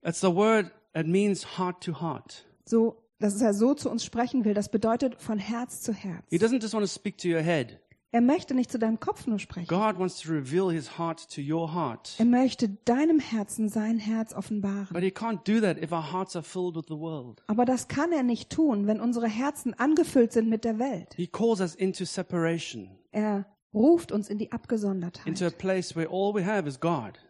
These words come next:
Speaker 2: An diesen Ort, wo alles, was wir haben,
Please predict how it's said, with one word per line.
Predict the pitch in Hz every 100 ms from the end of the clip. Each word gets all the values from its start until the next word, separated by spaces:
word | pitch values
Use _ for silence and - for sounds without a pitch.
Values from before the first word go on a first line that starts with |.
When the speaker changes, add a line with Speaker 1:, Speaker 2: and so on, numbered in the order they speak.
| _ _
Speaker 2:
An | - 247
diesen | 269 269
Ort, | - 277 202 -
wo | 226 -
alles, | 294 359 349
was | 330
wir | 320
haben, | 277 269 226 240